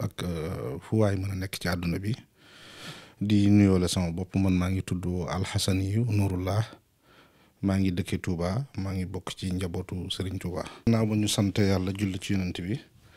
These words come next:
ñoo ngi gërëm bu baax Cheikh Ahmadou Bamba Khadimu Rasul, sunu yaakaar. Di wax ne li nga xam ne nag, euh, moom ci la ñuy yëngu,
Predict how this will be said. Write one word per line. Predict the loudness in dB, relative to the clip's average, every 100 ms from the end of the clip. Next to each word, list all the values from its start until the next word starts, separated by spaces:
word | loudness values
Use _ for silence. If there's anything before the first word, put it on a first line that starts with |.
| -20 _ _ _ -6
ñoo | -4
ngi | -2 -2 -4 -6
gërëm | -4 -4 -4
bu | -6
baax | -6 -4
Cheikh | -4 -4
Ahmadou | -6 -6 -8
Bamba | -6 -6 -6
Khadimu | -8 -8 -6 -6
Rasul, | -6 -8 -8
sunu | -6
yaakaar. | -6 -6 -8 -12 -14 -20 _ _ _ -20 -20 _ 0
Di | 2
wax | 2 4
ne | 2 4 2 0 0
li | 2
nga | 4
xam | 4 4 4
ne | 2
nag, | -2 -4 -6
euh, | -4 -2 -4 -4 -6 -2
moom | -2 -2
ci | -2
la | 2
ñuy | 2 2
yëngu, | -2 -4 -8